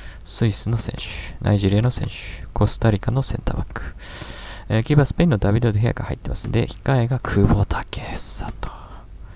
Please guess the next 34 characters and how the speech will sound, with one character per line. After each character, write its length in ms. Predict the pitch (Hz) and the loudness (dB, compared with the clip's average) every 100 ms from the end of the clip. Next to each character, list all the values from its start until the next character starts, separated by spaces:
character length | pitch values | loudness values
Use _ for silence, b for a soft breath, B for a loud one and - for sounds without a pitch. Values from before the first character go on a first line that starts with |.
| B B B B B B B B | B B B B B B B B
は 260 | - 87 80 | 0 0 0
い。 60 | |
久 180 | - 98 | 0 2
保 80 | 110 | 4
ね、 200 | 117 113 | 4 4
こ 120 | - | 4
の 100 | 120 | 4
ド 120 | 120 | 6
リ 80 | 117 | 6
ブ 80 | 117 | 6
ル 100 | 117 | 6
能 80 | 113 | 4
力、 240 | 98 - | 2 0
も 220 | 107 120 | 4 4
う 60 | 78 | 6
ワ 60 | 101 | 4
ー 20 | |
ル 60 | 113 | 4
ド 80 | - | 2
ク 100 | 120 | 2
ラ 100 | 107 | 2
ス 120 | - | 2
と 180 | - - - - - - - - - - | 0 0 -10 -14 -14 -14 -14 -16 -16 -14
言 60 | - | 0
っ 40 | |
て 100 | 95 | 2
も 80 | 95 | 4
い 60 | |
い 20 | 95 | 2
の 100 | 95 | 0
か 120 | 78 | 0
な。 100 | 80 | -2
は 280 | - - | -4 -2
い。 120 | 82 | -2